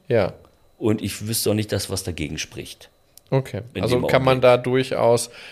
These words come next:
Speaker 1: noch mal ein paar, äh, Dinge, ein paar sowieso Kosten,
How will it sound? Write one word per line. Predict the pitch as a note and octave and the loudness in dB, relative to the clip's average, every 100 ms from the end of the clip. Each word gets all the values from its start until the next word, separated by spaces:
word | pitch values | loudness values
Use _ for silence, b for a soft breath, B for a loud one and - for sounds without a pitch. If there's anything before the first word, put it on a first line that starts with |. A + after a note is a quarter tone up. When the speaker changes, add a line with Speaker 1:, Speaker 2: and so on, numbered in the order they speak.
| B - | B -4
Speaker 1:
noch | A2+ | -4
mal | A#2 A2 A2 | 0 2 2
ein | G#2+ | -2
paar, | - A2+ G#2+ G#2+ G#2+ | -4 0 2 2 -2
äh, | - G#2+ G#2 A2+ | -4 -4 -4 -4
Dinge, | A2+ B2 C3 A#2+ - B B - | -2 0 0 -2 -4 B B -8
ein | |
paar | A2+ A#2 A2 | -2 2 2
sowieso | A#2 A#2 A#2 A#2 | 0 0 0 0
Kosten, | A#2 - A#2 - - A2+ A2 | -2 2 0 0 -6 -6 -6